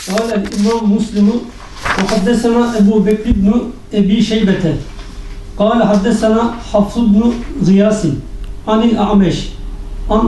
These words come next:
أبي سفيان عن جابر وعن أبي صالح عن أبي هريرة قال قال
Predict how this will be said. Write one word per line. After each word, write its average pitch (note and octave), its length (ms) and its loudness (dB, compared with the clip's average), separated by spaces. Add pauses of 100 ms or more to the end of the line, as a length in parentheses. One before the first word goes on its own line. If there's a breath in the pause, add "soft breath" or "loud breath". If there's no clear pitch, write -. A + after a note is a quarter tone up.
(140)
أبي A3+ 180 4 (200)
سفيان A3+ 420 2 (440)
عن A3 280 2
جابر G3 340 4 (480)
وعن A3 240 2 (120)
أبي G3+ 240 4
صالح G3+ 440 2 (400)
عن A3+ 120 2 (140)
أبي G3 140 4 (120)
هريرة A3 580 2 (600)
قال G3+ 260 4 (680)
قال A3 240 2